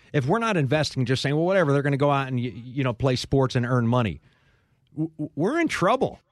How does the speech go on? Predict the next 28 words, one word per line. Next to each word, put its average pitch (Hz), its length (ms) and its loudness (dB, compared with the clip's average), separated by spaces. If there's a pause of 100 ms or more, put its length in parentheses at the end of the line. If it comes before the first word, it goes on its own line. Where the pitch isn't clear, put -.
(340)
because 196 280 2
we 202 140 2
need 240 220 0
people 190 240 2
who 165 100 4
are 151 60 2
paying 151 320 0
attention, 120 500 -2 (240)
doing 180 280 4
more 202 240 4
than 151 160 2
just 165 220 -2
being 156 240 2
able 151 180 2
to, 147 100 2
you 147 100 0
know, 135 140 2
get 143 200 0
a 143 40 0
first 160 340 -2
down 151 400 -2 (300)
or, 151 240 0
or, 160 160 2
or 156 200 2
make 160 200 2
some 160 160 0
free 208 220 0
throws. 107 540 -4